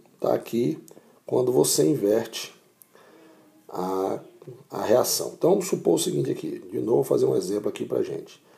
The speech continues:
Vamos supor que K um é mesmo os quatro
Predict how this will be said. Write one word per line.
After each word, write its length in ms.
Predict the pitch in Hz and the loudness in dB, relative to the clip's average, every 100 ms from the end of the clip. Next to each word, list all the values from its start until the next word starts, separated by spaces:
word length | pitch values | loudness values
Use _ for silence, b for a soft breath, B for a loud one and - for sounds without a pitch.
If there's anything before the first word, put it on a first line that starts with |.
| b b _ | b b _
Vamos 280 | 131 214 | 4 4
supor 640 | - - 175 - 143 175 190 B B B - _ | 2 -2 -2 2 6 6 2 B B B -20 _
que 240 | - 113 - - | -10 -10 -12 2
K 180 | 175 190 | 4 6
um 320 | 147 151 196 b b b b b b b _ _ _ _ b b b b b b - | 4 2 0 b b b b b b b _ _ _ _ b b b b b b -2
é 920 | 104 113 110 101 90 82 69 - - b b b b b b b b - _ _ _ b b b b b b b b b - | 6 8 10 8 6 0 -2 -4 -8 b b b b b b b b -20 _ _ _ b b b b b b b b b 0
mesmo 480 | 131 - 165 190 - | 4 4 2 -2 -4
os 160 | - - | -10 -10
quatro 800 | - - 131 180 180 - - | 0 4 6 4 2 0 0